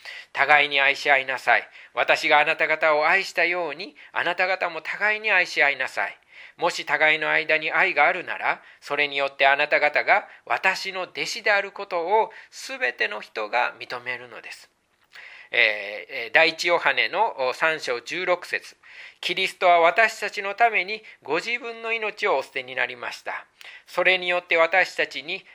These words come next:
愛が分かったのです。ですから私たちは兄弟のために命を捨てるべきです。」同じ第一ヨハネの四章七節からのところ、愛する者たち、私たちは互いに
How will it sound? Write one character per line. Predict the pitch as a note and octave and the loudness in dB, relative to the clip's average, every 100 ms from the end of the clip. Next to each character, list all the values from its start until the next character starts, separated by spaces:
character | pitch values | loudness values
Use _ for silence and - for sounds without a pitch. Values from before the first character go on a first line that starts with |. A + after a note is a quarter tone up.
| _ | _
愛 | - G3+ F#3 | -4 -2 -2
が | D#3+ G3+ - - | 0 0 0 -4
分 | - | -6
か | A#2 | -6
っ | - | -8
た | G#2+ | -14
の | - - | -14 -18
で | E2 | -18
す。 | - _ _ - _ | -20 _ _ -20 _
で | E3 F#3+ | -2 0
す | - | 4
か | |
ら | E3+ | 6
私 | D#3+ E3 E3+ D#3+ | 6 4 2 0
た | D#3+ | -4
ち | E3 | -2
は | D#3 | -2
兄 | F3 | -4
弟 | F3 E3 D#3+ | -4 -2 -2
の | D#3+ | -4
た | F#3+ G3 | -6 -4
め | D3 | -6
に | F3+ A3 - _ | -8 -14 -18 _
命 | - G#3 F#3 - G#3+ | -16 -10 -12 -8 -6
を | F#3+ | -6
捨 | - | -6
て | B2 | -8
る | G#2+ | -8
べ | G2 | -16
き | - | -16
で | - | -18
す。」 | - - _ _ _ _ - - | -18 -20 _ _ _ _ -20 -6
同 | D3 D3+ | 2 2
じ | D3 D3+ C3+ C#3 C#3 | 2 -4 -2 -2 4
第 | C#3+ | 4
一 | C#3+ - C#3+ | 4 -4 -4
ヨ | D3 | -2
ハ | C#3 | -2
ネ | G#2+ | -4
の | A#2+ G#3 - - | -4 -4 -6 -10
四 | D3+ G3 G#3+ | -2 0 -2
章 | - A2+ E2 - _ _ A#2+ B2 G#2+ G#2 | -4 -6 -6 -14 _ _ 0 0 0 -2
七 | B2 F3 G#3 | 0 2 0
節 | F3+ - | -2 -8
か | - G#2+ | -4 -2
ら | G2 | -2
の | E2+ | -6
と | F#2+ | -18
こ | - | -18
ろ、 | - - - - - | -20 -20 -20 -20 0
愛 | D3+ E3+ | 2 2
す | E3+ F3+ | 0 -6
る | E3+ | -2
者 | E3 E3+ | 0 0
た | E3 C#3+ | 2 0
ち、 | C3+ A#2+ | 0 0
私 | C#3+ G3+ F#3 | 2 4 0
た | - D#3+ | -2 -4
ち | D#3 | 2
は | C#3 | 0
互 | - F3+ G#3+ G#3 | 2 2 4 4
い | G#3 | 0
に | B3+ C#4+ | -8 -12